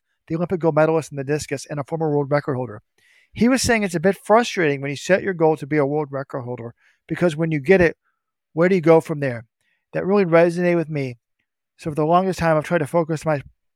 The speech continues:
perspective on myself, so all I can do is perform at my best."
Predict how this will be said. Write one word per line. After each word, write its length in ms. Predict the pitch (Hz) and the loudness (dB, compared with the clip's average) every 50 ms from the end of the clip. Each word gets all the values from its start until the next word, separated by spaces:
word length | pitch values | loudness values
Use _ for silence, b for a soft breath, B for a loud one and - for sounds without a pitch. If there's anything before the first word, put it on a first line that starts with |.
| _ _ _ | _ _ _
perspective 520 | - - - - - - 180 165 - 160 151 | -20 -20 -20 -6 -2 0 0 0 -2 -4 -4
on 80 | 147 | -2
myself, 580 | 139 139 120 - - 214 185 151 139 131 - _ _ _ _ _ _ _ _ _ _ _ - | -2 -4 -4 -2 2 4 4 4 4 2 -2 _ _ _ _ _ _ _ _ _ _ _ -8
so 160 | - 175 170 | -4 -4 -2
all 200 | 170 180 175 175 | 0 2 4 4
I 100 | 175 175 | 4 2
can 160 | - 170 160 | 0 -4 -4
do 160 | 147 156 151 | 0 0 0
is 80 | 147 135 | 0 -2
perform 360 | - 147 - - 160 147 147 | -6 -10 -6 -4 -4 -4 -4
at 80 | 143 139 | -6 -10
my 80 | 131 | -10
best." 460 | 120 - 139 113 110 - - - - | -8 -8 -10 -10 -10 -14 -18 -20 -20